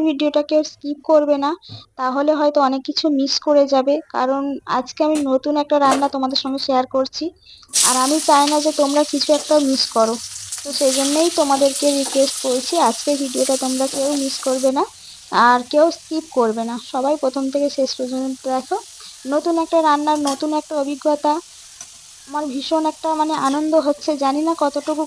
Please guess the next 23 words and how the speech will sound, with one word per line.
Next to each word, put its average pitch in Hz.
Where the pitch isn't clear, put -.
কত 277
কি 302
করতে 269
পারবো, 269
but 311
নিজের 285
ওপরে 320
বিশ্বাস 311
রেখে 302
রান্নাটা 277
শুরু 294
করেছি। 294
আশা 302
করছি 320
আজকে -
রান্নাটা 277
করে 294
বরের 262
মনটা 294
জয় 247
করতে 247
পারবো। 240
তো 277